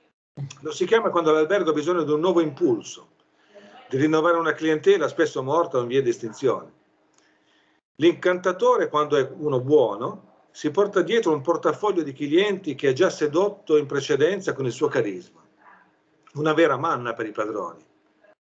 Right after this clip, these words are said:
È un rubacuori, intimo conoscitore dei desideri e delle, delle debolezze umane. Oltre ad ammagliare i clienti, ammaestra in modo suadente i dipendenti,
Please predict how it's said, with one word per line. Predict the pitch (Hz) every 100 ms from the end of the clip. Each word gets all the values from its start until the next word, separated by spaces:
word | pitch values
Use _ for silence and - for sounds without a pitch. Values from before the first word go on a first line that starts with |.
| -
È | 135
un | 147 151
rubacuori, | 196 180 - 139 120 95 - - _ _ _ _ _ -
intimo | 196 196 175 165 156 151
conoscitore | 151 151 139 160 135 180 165
dei | 147 143
desideri | 139 131 151 185 196 175 170 -
e | 135
delle, | 131 135 139
delle | 139
debolezze | 135 139 170 160 -
umane. | 127 110 90 - - _ _ _ _ _ _ _ _ -
Oltre | 170 220 196
ad | 151
ammagliare | 147 147 147 156
i | 147
clienti, | 139 165 233 233 190 180 - _ _
ammaestra | 143 165 180 170 131 131 117 107 - _ -
in | 139 165
modo | 185 - 135
suadente | - 190 208 190 214 208 160
i |
dipendenti, | 151 143 143 127 101 95 92 - 92